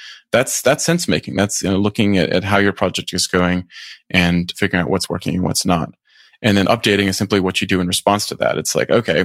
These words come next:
well, if this, this scene is acting, is, is a little bit slow, then let's speed it up. Or if it, if it needs more energy, let's add more energy." So, and if, if you, in, in this article in Administrative Science Quarterly, they talk about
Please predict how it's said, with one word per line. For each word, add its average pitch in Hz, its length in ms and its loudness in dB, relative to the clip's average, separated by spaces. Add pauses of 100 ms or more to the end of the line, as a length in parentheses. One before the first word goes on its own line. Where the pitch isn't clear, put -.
well, 92 340 2 (480)
if - 200 -4
this, - 520 0 (120)
this 107 140 0
scene 101 460 2
is 95 180 0
acting, 90 600 -2
is, 107 120 -2
is 98 160 0
a 92 80 2
little 95 260 2
bit 92 380 0 (420)
slow, 98 600 2 (220)
then 101 120 2
let's 98 140 0
speed 117 180 2
it 180 120 4
up. 82 200 4
Or 82 80 2
if 87 80 0
it, 85 200 0
if - 120 -4
it - 120 -4
needs 95 180 -2
more 104 100 -2
energy, 101 380 2
let's 95 160 0
add 90 160 -4
more 92 140 -2
energy." 98 400 0
So, - 260 -2 (1000)
and 110 200 4
if, 98 200 2 (160)
if 117 240 -2
you, 98 340 4 (160)
in, 110 180 4
in 107 160 0
this 101 140 0
article 101 440 2
in 92 140 2
Administrative 87 560 0
Science 85 240 0
Quarterly, 95 360 2
they 85 80 2
talk - 280 -2
about - 360 -4